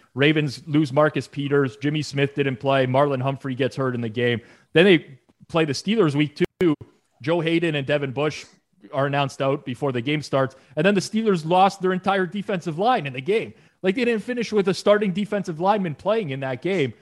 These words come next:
So the Raiders, to me, have just benefited from a lot of luck. Th-, they're still, like, a bottom five team, in my opinion, on paper. And then I watched Keyshawn Johnson this week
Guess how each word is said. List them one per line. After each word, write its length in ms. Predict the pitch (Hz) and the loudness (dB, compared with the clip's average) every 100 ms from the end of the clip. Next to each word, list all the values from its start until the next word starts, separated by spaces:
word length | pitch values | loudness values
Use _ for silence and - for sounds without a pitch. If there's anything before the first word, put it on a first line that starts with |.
| _ _ - | _ _ -6
So 380 | - 151 151 - 165 | 0 0 0 -10 -4
the 120 | 151 | 0
Raiders, 380 | 175 220 190 - | 2 2 0 -2
to 80 | 156 | -2
me, 140 | 175 | 0
have 100 | 156 | 0
just 220 | 151 139 | -2 -4
benefited 520 | - 139 151 151 139 123 | -2 -2 0 0 -2 -2
from 260 | 139 123 | -2 -2
a 40 | 117 | -2
lot 240 | 123 135 | 0 0
of 60 | 120 | 0
luck. 260 | 131 131 - 123 | -2 -2 -8 -14
Th-, 140 | 147 127 | -14 -6
they're 180 | 131 190 | -2 -2
still, 300 | - - 175 | -2 -2 0
like, 200 | 151 131 | 2 0
a 60 | 120 | 0
bottom 340 | 131 135 123 | 0 0 -2
five 280 | - 120 113 | -4 -4 -4
team, 240 | 127 131 | -8 -8
in 60 | 117 | -6
my 140 | 117 | -4
opinion, 380 | 113 127 117 110 | -6 -6 -6 -6
on 160 | 107 104 | -6 -6
paper. 480 | 131 131 117 107 - _ _ _ | -4 -4 -6 -10 -12 _ _ _
And 140 | 127 | -4
then 80 | 139 | -2
I 80 | 139 | 0
watched 300 | 147 151 - | 0 0 -2
Keyshawn 380 | 160 143 135 120 | -8 -4 -4 -4
Johnson 380 | 123 131 127 117 | -4 -4 -6 -8
this 220 | 107 - | -10 -8
week 240 | 117 - | -10 -10